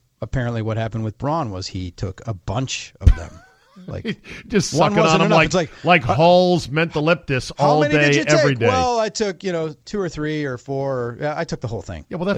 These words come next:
Speaker 1: Like,
Speaker 2: how
Speaker 1: you
Speaker 2: ball
Speaker 1: took
Speaker 2: players think. They go,
Speaker 1: dozens.
Speaker 2: they go,
Speaker 1: Yeah.
Speaker 2: "If you recommend two, then nine must be even better."
Speaker 1: Exactly.
Speaker 2: So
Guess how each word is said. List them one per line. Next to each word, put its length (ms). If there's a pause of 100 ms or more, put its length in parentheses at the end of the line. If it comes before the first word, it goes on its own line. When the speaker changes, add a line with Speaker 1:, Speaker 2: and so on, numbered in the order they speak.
Speaker 1:
Like, 60
Speaker 2:
how 40
Speaker 1:
you 60
Speaker 2:
ball 180
Speaker 1:
took 100
Speaker 2:
players 300
think. 260
They 260
go, 120
Speaker 1:
dozens. 160 (140)
Speaker 2:
they 100
go, 160
Speaker 1:
Yeah. 60
Speaker 2:
"If 100
you 160
recommend 580
two, 520
then 280
nine 400
must 260
be 180
even 200
better." 280 (260)
Speaker 1:
Exactly. 720
Speaker 2:
So 1120